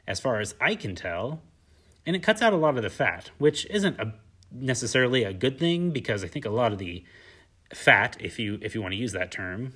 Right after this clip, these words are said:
which I am going to use, the, the extra stuff is really good, and that helps to, like, build the characters. But as just, like, the core central theme of Ultraman, this movie just felt like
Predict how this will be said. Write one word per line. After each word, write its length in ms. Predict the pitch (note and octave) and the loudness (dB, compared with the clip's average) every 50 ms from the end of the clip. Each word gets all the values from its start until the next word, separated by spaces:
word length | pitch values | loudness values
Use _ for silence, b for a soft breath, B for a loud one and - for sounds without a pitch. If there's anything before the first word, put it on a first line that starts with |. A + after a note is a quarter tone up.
| - | -12
which 360 | - A2 F2 E2+ - - - - - | -8 -8 -8 -6 -8 -10 -12 -10 -8
I 120 | B2 G#2+ | -6 -6
am 200 | G2+ G2 F#2+ G2 | -4 -4 -6 -6
going 160 | F#2+ F#2+ F#2+ | -6 -6 -6
to 80 | F2+ F2+ | -6 -6
use, 260 | F#2 G2 A2 G#2+ - | -6 -6 -6 -6 -2
the, 120 | - C#3+ D#3 | -2 -2 0
the 180 | D#3 F3 F3 | 0 -2 -2
extra 320 | F3+ F3 - - - - A#2 | 0 -2 -2 -2 -2 -2 -4
stuff 380 | - - G#2 F#2 G2 - - B B B B B B B B B | -2 -2 -4 -4 -4 -8 -14 B B B B B B B B B
is 180 | B - D3+ D3 | B -4 -4 0
really 300 | D#3 F3+ G3+ F#3+ F3 C#3 | 2 2 2 2 2 2
good, 260 | G#2+ B2+ B2+ A#2+ G2+ | 4 6 6 6 6
and 100 | G2+ G#2+ | 4 0
that 120 | A#2+ C#3 - | 0 0 -2
helps 200 | D3+ C#3+ - - | -4 -6 -4 -4
to, 120 | - C3 | -2 -2
like, 180 | A2 G2 F#2 - | 0 0 0 -2
build 160 | A#2+ A2 - | -2 -2 -2
the 20 | |
characters. 440 | - - B2 B2+ A2 - G2+ F2+ - | -2 -2 -2 -2 -2 -4 -8 -8 -4
But 120 | - C3+ | -2 2
as 180 | C#3+ C#3+ C3 C#3 | 2 2 0 0
just, 160 | - C#3 - | -4 -6 -4
like, 180 | D#3+ C3+ - - | -4 -4 -4 -6
the 60 | A#2 | -8
core 560 | - - - - D3 D#3 F3+ F3+ F#3 F#3 F#3 | -8 -8 -4 0 0 2 2 2 0 0 0
central 720 | F3 - - - C3+ C3 C3 - - C#3+ C3 B2+ A#2+ A2 | -2 -2 -2 -2 -2 -2 -2 -2 -2 0 2 2 2 2
theme 500 | G#2 - - - A2+ G2+ G2+ G#2 A2 A2 | 0 -4 -8 -6 -6 -4 -2 -2 -2 -4
of 120 | F#2+ F2+ - | -4 -6 -8
Ultraman, 500 | - G2 G2+ - A#2 B2 C3+ C#3+ D3+ C#3+ | -10 -8 -6 -6 -4 -4 -4 -4 -4 -4
this 180 | D3 D3 - | -6 -4 -2
movie 220 | - D3 D3+ D3+ B2 | 0 0 0 0 -2
just 240 | A2 C3 B2 - | -2 -4 -4 -2
felt 200 | - A2 G#2 G#2+ | -2 -4 -4 -2
like 340 | - F#2+ F#2 F#2 - - B | -2 -2 -2 -2 -4 -8 B